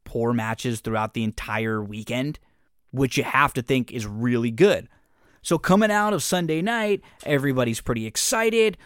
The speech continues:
We're all pumped up for the post, uh, you know, WrestleMania Raw that everyone gets, you know, happy for. We're gonna get some new, uh, you know, exciting debuts. We're gonna get a couple cool matches.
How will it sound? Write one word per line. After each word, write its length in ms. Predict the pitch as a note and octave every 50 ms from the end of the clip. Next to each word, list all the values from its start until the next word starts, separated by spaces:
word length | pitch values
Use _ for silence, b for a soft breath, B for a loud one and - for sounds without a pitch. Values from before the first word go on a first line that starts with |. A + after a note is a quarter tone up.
| B B
We're 220 | B C3+ C3+ C3+ C3
all 160 | B2+ B2+ A2+
pumped 280 | - - C#3 C3 A#2+ D3
up 160 | C#3 C3+ -
for 100 | C3 B2
the 80 | A2+
post, 440 | - - - C3+ B2+ A#2+ - - - - _ _ _ -
uh, 340 | B2+ A2+ A2 G#2+ G#2+ G#2+ - - C#3
you 100 | C#3 A#2+
know, 140 | A2+ A2 A2
WrestleMania 880 | A#2 B2+ A#2+ - - B2 C3 C3 C3 C3 C3 C3 B2 A#2+ A2+ A2 G#2 -
Raw 720 | - B2 A#2+ C3+ F#3+ G3+ G3+ G3+ G3+ G3 G3 F#3+ G3 F#3 - -
that 160 | E3 D#3 D#3+
everyone 400 | E3+ E3 E3 E3 E3 D#3+ D#3+ D#3+
gets, 340 | D#3 D3 - - - - -
you 100 | B2+ C3 _ -
know, 320 | D3+ D3+ D3+ C#3 B2+ B2 B B B B B
happy 340 | - - E3+ E3 - E3+ D3+
for. 320 | - E3 E3 E3+ E3+ D#3+
We're 100 | D3+ C#3
gonna 160 | C3+ C3 C3
get 180 | B2 B2 A#2+ A2+
some 220 | - - A#2 A#2
new, 340 | A#2+ A#2+ A#2 A2+ G#2+ G#2 - b b b b b b -
uh, 380 | A2 G#2+ G2+ G2 G2 G2 G2+ G2+ G2 G2+ _ _ _ _ _ _ _ - B1 A#1 B1+ D#2+
you 140 | - D#2+ E2
know, 140 | G#2 E2+
exciting 540 | G2+ A2+ - - - B2+ B2+ B2 A#2+ A2+ A2
debuts. 760 | G#2 A2+ G#2+ G#2+ A#2 D#3+ G#3 G#3 G3+ G3+ G3 F#3+ F#3+ F#3 D3+
We're 160 | D3 C#3 C#3+ C3+
gonna 140 | B2+ A#2+
get 120 | A#2 A#2 G#2+
a 60 | G#2+
couple 260 | - B2+ A2 G#2+ G#2+
cool 220 | - - B2 G#2+ G#2+
matches. 680 | C#3+ F3 F3 E3+ D#3 - E3+ E3 D#3+ D#3 C#3+ C3+ -